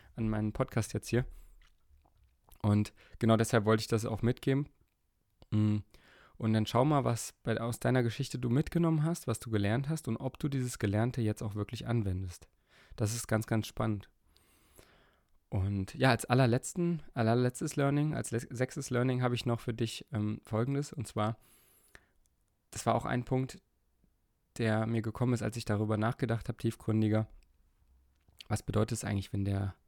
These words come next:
wenn der Diesel oder wenn der, der Motor, wenn der Tank leer ist, ne? Wenn der Tank leer ist. Mm. Und mir ist da aufgefallen, was, was ist da eigentlich passiert? Ich bin losgefahren, ich war optimistisch, dass der Tank noch nicht alle ist und ich fahre und auf einmal ist der Tank aber alle.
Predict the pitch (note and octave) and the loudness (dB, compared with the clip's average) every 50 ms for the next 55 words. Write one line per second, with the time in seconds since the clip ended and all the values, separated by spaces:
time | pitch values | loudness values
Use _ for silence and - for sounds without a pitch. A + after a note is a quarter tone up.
0 | _ _ _ _ - - G2+ G2 F#2+ G2+ - A2 A2+ G#2+ G#2+ G2+ G2+ G2 G2+ G2 | _ _ _ _ -4 -2 0 0 0 0 2 2 2 2 2 0 0 0 0 0
1 | G2 G2 G2 G2 G2 G2+ G2+ G2 G2 G2 G2 A2 B2 - - G#2 G2 G2+ - - | 0 0 0 0 0 0 0 0 0 4 4 4 6 6 6 4 4 4 2 -2
2 | - - A2 G#2+ G#2+ G#2 - - A#2+ B2 A#2 A2 G2 G2 F#2+ A2+ - - G#2 A2 | -4 0 2 2 2 2 2 2 0 2 2 0 0 -2 -2 -6 -6 -2 -2 0
3 | A#2 A2+ G#2+ G#2 G2+ - - A2 G#2 - - G2 F#2 G2 A2 - - - - - | 0 0 0 -2 0 0 0 0 0 0 -4 -6 -6 -6 -8 -10 -14 -20 -20 -20
4 | _ _ _ _ - - _ _ _ _ _ - G#2 G2 G2 G2 G2 G2 G2 - | _ _ _ _ -20 -20 _ _ _ _ _ 0 2 4 4 4 2 2 -2 -4
5 | - - _ _ _ _ - - _ _ _ - _ - G2+ G2+ G2+ G#2+ - _ | -10 -18 _ _ _ _ -20 -20 _ _ _ -10 _ 0 0 0 0 -2 -4 _
6 | - - C#3 D3+ - D3 A#2 A2+ B2+ - - F3 D#3 - - C3 C3 C3+ C#3+ E3 | 0 2 2 2 4 4 4 4 4 2 -2 -6 -6 -2 0 0 2 2 0 -2
7 | D#3 - _ _ _ _ _ _ _ _ - A#2+ A2+ - - - - B2 B2+ C#3 | -4 -6 _ _ _ _ _ _ _ _ -4 -4 -4 -4 -4 -6 -6 -4 -4 -2
8 | - C3+ C3 B2 - - B2+ - - D3 C#3 A#2 - B2 - - A2+ G#2+ A2 C3 | -2 -2 -2 -2 -2 -4 -4 -4 -2 -4 -4 -4 -4 -6 -4 -2 0 0 0 0
9 | - - - C#3+ - - C#3+ D3 D3+ C#3 A#2+ - C3 A#2 A2 G#2+ - - A2 G#2+ | -2 -4 -8 -8 -6 -4 -4 -4 -2 -4 -6 -4 -2 -2 -2 -2 -2 -2 -2 0
10 | A2+ B2 - - - C3+ B2+ B2+ - - - - - G#2 - - A#2 A2 - G2 | 0 0 -2 -4 -6 -4 -4 -4 -6 -12 -12 -8 -8 -6 -6 -6 -6 -2 -2 -2
11 | G#2 A#2+ A#2+ G#2 G2+ G2+ G#2 A#2 A#2 A#2+ B2 A2+ A2+ A2+ A2 - - - - A2 | -2 -2 -2 -2 -2 -2 -2 -2 0 0 0 0 -2 -2 -4 -8 -10 -6 -2 0
12 | G2 G2 G2+ - - - G#2 A2 A2 A2 G#2+ G#2+ - G#2 G#2 G2+ G2+ F#2 - G2+ | 0 0 0 0 0 0 2 4 4 4 2 2 0 -2 -4 -4 -4 -4 -2 0
13 | G2 G2 G2 - - - - F#2+ F#2 F#2+ G2+ F#2+ G#2+ F2 A2 A#2 B2 B2+ | 0 0 0 -2 -4 -6 -6 -4 -4 -2 -2 -2 0 2 4 4 4 2